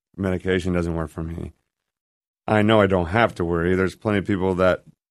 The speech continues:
have found ways to cope with this and, and move on from it. And I've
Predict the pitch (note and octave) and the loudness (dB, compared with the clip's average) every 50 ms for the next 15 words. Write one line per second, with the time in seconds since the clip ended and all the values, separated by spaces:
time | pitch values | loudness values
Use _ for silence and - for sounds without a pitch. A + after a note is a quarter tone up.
0 | _ _ _ _ _ _ _ - - - A2+ G#2+ F#2 - - A#2+ A2 G2+ G2 G2 | _ _ _ _ _ _ _ -12 -2 0 0 0 0 0 0 2 2 2 4 2
1 | G2 F#2+ E2+ F2+ - - G2 F2 C#2 E2+ E2 D#2+ F2 E2+ - - F2 E2+ E2 - | 2 2 2 -2 -2 -2 -2 -2 -2 -4 -4 -4 -4 -4 -4 -6 -6 -6 -6 -8
2 | - _ - F2+ F2+ E2+ E2+ F2 E2+ E2 E2+ E2 E2 D#2+ - - E2 D2 E2+ F2+ | -10 _ -14 -10 -8 -4 -4 -2 -2 -2 -2 -2 -4 -6 -8 -10 -10 -8 -6 -6
3 | F#2 - - F2+ F2+ F2+ D#2 | -6 -6 -4 -4 -2 -2 -4